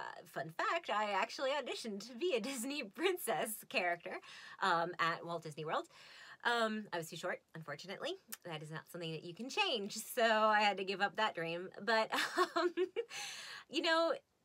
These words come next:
it's always fun to hear about the other lifestyle. Um, and I got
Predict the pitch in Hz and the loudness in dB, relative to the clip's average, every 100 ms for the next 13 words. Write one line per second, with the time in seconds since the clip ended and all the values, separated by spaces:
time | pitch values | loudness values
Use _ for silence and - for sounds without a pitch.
0 | - - 359 381 370 370 - 440 320 277 | -2 0 6 8 8 4 0 -2 -2 -6
1 | - 415 349 233 180 175 165 160 220 208 | -8 -2 0 0 0 -2 -4 -8 -2 0
2 | 170 156 143 - - - - - - - | 0 -2 -4 -6 -10 -10 -10 -12 -18 -20
3 | - - - 202 196 190 202 196 202 214 | -20 -6 0 2 2 0 -2 -2 -2 -2
4 | 208 247 269 - | 0 0 -2 -6